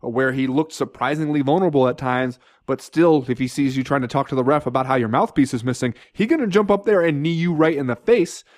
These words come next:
Like, he can still do that. He's got that in him. Uh, maybe he just has to be a little more careful about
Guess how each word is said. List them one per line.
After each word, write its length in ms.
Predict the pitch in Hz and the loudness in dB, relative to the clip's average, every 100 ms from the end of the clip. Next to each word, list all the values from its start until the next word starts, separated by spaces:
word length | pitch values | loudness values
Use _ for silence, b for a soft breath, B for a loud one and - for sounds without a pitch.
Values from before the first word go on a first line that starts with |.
| b b | b b
Like, 120 | 131 | -6
he 120 | 123 233 | -4 -2
can 160 | 190 | -2
still 420 | - - 226 208 175 | -4 -4 2 4 2
do 280 | 135 226 | 0 2
that. 220 | 196 170 147 | 2 0 -2
He's 180 | 160 | -8
got 300 | 139 160 - | -2 -2 0
that 160 | 170 151 | -2 0
in 100 | 165 | 2
him. 220 | 170 131 b b b - | 2 0 b b b -4
Uh, 160 | 123 | -4
maybe 440 | 120 127 147 160 151 | -4 -6 -4 -2 -4
he 100 | 151 | -4
just 220 | 147 139 | -8 -10
has 180 | 151 - | -12 -12
to 80 | 127 | -10
be 240 | 139 143 | -4 -2
a 60 | 127 | -2
little 220 | 135 139 | -4 -6
more 180 | 139 131 | -6 -4
careful 340 | 143 135 131 | -4 -2 -2
about 300 | 123 123 | -2 -4